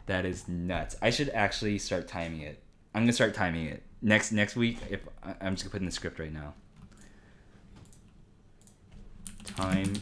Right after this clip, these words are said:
yourself with Rubik's Cube timer. Oh, this is gonna be so sick. <laughs> Just another excuse to make the episodes longer, right? <laughs> Um,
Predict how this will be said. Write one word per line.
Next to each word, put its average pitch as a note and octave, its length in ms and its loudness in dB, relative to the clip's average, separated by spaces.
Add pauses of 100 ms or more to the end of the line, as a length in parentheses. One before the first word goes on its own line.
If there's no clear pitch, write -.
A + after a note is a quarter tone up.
yourself F2 880 -2 (560)
with E2 360 -2 (280)
Rubik's F2+ 720 -2 (720)
Cube F2 520 -2 (880)
timer. E2 440 -2 (180)
Oh, G2+ 200 2
this F2+ 120 0
is - 60 -6
gonna E2+ 60 -4
be D2 80 -6
so D#2 180 -6
sick. - 480 2 (240)
<laughs> - 540 0
Just C3+ 180 6
another B2 340 12
excuse A#2 360 4
to A2 60 2
make G2+ 160 4
the F#2 80 4
episodes F#2 340 -4
longer, F2 300 -2
right? F2+ 260 -2 (180)
<laughs> F#3 320 8 (580)
Um, G#2+ 580 2